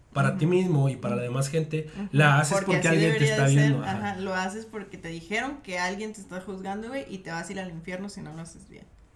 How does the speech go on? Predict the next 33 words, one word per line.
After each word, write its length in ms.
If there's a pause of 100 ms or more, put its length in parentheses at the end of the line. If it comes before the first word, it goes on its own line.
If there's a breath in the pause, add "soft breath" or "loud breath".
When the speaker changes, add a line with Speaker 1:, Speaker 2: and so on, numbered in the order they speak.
(140)
Speaker 1:
Sí, 440
o, 200
eso 960 (800 loud breath)
parte, 600 (340)
ya 140
lo, 160
yo 140
lo 60
había 180
platicado 600
con... 260 (580 loud breath)
con 120
una 100
amiga 400 (540 soft breath)
que 100
le 60
había 120
Speaker 2:
Ujú. 100
Speaker 1:
dicho, 460 (100)
"Es 120
que 100
a 20
mí 120
se 100
me 80
hace 100
muy 180
hipócrita 500
eso, 280 (560)
o 80
sea, 120
actuar 320
bien 420